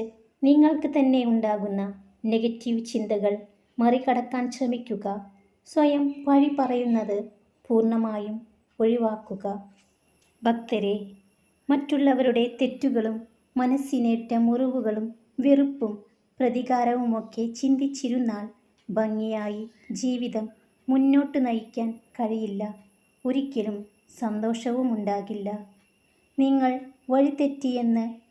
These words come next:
കുറ്റപ്പെടുത്തുന്നവർ ആരും നേർവഴി കാണിക്കാൻ കൂടെ ഉണ്ടായിരുന്നില്ല എന്ന് ഓർക്കുക.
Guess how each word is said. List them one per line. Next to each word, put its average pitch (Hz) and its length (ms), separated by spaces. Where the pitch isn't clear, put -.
കുറ്റപ്പെടുത്തുന്നവർ 262 1000
ആരും 226 240
നേർവഴി 240 500
കാണിക്കാൻ 214 500
കൂടെ 240 300
ഉണ്ടായിരുന്നില്ല 247 760
എന്ന് 220 280
ഓർക്കുക. 226 420